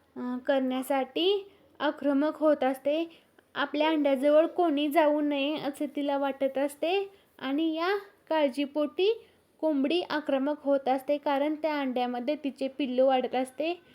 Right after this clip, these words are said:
आणि तिला त्या अंड्याची काळजी वाटते, म्हणून ती आपल्या अंड्याजवळ कोणाला जाऊ देत नाही आणि रक्षण करण्यासाठी आक्रमक बनते. त्यानंतरचा तिसरा प्रश्न आहे, फुलपाखराच्या वाढीच्या चार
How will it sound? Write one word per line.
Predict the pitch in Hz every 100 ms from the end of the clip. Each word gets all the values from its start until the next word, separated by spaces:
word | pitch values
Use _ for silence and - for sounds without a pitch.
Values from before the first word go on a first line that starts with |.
| - _
आणि | 254 254 320 370 - -
तिला | - 285 294
त्या | 302 302
अंड्याची | 285 269 262 269
काळजी | 294 285 254 269
वाटते, | 277 277 - 302
म्हणून | 302 285 302 392 392 - _ _ _
ती | 302 359 403 - -
आपल्या | 269 - 285 311 -
अंड्याजवळ | 269 277 262 247 262 294 370 359 - _ _ -
कोणाला | 285 269 254 294 311 - 254
जाऊ | 262 302
देत | 269 247 247
नाही | 247 285 392 - _ _ _ -
आणि | 247 269 370 427 -
रक्षण | 254 277 - 262
करण्यासाठी | 254 240 233 240 240
आक्रमक | 320 339 285 247 226
बनते. | 202 233 214 190 175 - _ _ _ _
त्यानंतरचा | 269 269 294 285 285 302
तिसरा | 294 339 339 330
प्रश्न | 320 311 277
आहे, | 269 262 269 311 - _ _ _ _ _ _ -
फुलपाखराच्या | 247 254 339 359 370 330 294 285 285 311
वाढीच्या | 311 277 262 285 277
चार | 320 339